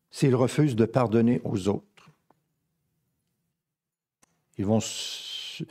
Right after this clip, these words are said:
subir divers troubles,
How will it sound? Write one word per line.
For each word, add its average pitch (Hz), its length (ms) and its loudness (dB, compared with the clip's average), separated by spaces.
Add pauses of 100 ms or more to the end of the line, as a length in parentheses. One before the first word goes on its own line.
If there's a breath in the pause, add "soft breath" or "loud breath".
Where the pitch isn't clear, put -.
(100)
subir 160 760 2 (920 loud breath)
divers 156 520 2
troubles, 135 580 2